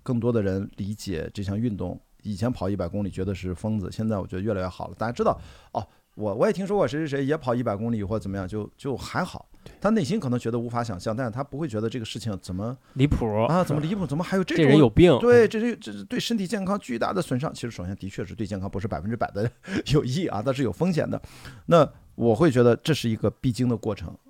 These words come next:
Speaker 1: 其实就应该从，就是别太担心，就是我们还要从积极的程度来看。
Speaker 2: 嗯。
Speaker 1: 就是你说那短距离，就是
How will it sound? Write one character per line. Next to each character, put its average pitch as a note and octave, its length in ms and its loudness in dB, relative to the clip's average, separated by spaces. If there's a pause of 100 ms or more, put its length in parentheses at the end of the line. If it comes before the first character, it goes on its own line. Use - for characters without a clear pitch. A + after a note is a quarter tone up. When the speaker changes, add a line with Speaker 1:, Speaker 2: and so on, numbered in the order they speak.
Speaker 1:
其 - 240 -6
实 F3 160 -6
就 F#3+ 180 2
应 F#3 220 0
该 F#3+ 260 2 (360)
从， B2 360 -2 (400)
就 B2+ 120 0
是 G#2 100 -4 (160)
别 G2+ 240 2
太 - 320 -2
担 G2 220 -2
心， G#2 160 -8
就 B2+ 40 -4
是 A2+ 80 -4
我 F2 60 -4
们 A#2+ 160 0
还 E3 60 2
要 D3+ 100 2
从 C3 180 -6
积 G#3 200 -6
极 C3+ 100 -10
的 A2+ 80 -4
程 G2+ 220 -8
度 G#2+ 100 -2
来 F2+ 140 -2
看。 F#2 180 -6
Speaker 2:
嗯。 - 320 -16
Speaker 1:
就 D#3+ 100 -2
是 B2 80 -4 (140)
你 A#2 100 -4
说 G3 160 -2
那 F3+ 120 0
短 F#2 200 -4
距 G2 140 -4
离， F2 220 -6 (320)
就 - 120 -4
是 A2+ 80 -2